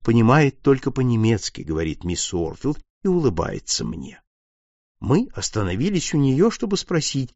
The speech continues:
где мы можем найти себе квартиру, и она предложила нам кофе. Она говорит, что воспитывалась в одном немецком семействе в Сан-Доминго. «Очень может быть», говорю я. Но можете обыскать меня, и вы не найдете у меня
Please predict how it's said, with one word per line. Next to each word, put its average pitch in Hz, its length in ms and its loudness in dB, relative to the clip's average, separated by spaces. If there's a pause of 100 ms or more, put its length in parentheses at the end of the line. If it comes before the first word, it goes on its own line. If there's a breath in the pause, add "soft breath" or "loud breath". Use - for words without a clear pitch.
(180)
где 151 240 2
мы 196 140 4
можем 117 320 4
найти 104 320 0
себе 120 260 -2
квартиру, 233 720 -4 (160)
и 139 80 6
она 202 180 6
предложила 131 640 0
нам 117 180 0
кофе. 82 520 -4 (200)
Она 147 200 6
говорит, 156 340 4
что - 180 -2
воспитывалась 135 800 -2
в 127 60 -2
одном 117 340 4
немецком 104 420 0
семействе 170 540 -4
в 123 60 -12
Сан-Доминго. 82 800 -4 (1000)
«Очень - 400 -4
может 87 340 -4
быть», 208 240 -2
говорю 85 380 -8
я. - 280 -16 (600)
Но 117 140 6
можете 170 400 8
обыскать - 500 0
меня, 117 340 4
и 113 120 6
вы 117 160 6
не 151 160 4
найдете 151 480 4
у 170 60 2
меня 180 300 2